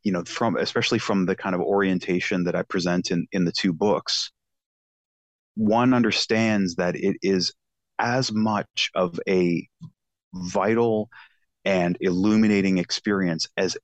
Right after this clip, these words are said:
anything that one experiences in waking life. Um, there is an ancient and long-running tradition that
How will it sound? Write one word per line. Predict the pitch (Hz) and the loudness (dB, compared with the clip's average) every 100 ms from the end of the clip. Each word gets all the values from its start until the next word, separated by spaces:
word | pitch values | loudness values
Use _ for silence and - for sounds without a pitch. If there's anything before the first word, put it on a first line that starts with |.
| - | 0
anything | 131 151 131 120 | 2 4 2 2
that | 104 | 2
one | 104 98 | 0 0
experiences | 92 - 92 90 - 90 | -2 -2 0 0 0 -2
in | 92 87 | 0 0
waking | 85 85 90 82 | 0 0 -2 -2
life. | 76 65 - - _ _ _ _ _ _ _ - | -2 -2 -6 -10 _ _ _ _ _ _ _ -2
Um, | 92 90 85 85 - 82 85 _ - | 0 2 2 0 -2 -6 -10 _ -8
there | 107 107 104 | 0 2 4
is | 98 - - _ - _ - | 2 0 -6 _ -20 _ -6
an | 104 98 - | -4 -4 -4
ancient | - 120 131 - 90 78 | 0 4 4 2 -2 -4
and | 90 92 | -2 0
long-running | 90 92 113 113 101 92 95 87 87 | 2 2 4 4 2 2 2 2 0
tradition | - 92 90 - 82 82 | 0 2 2 0 0 0
that | 85 | -2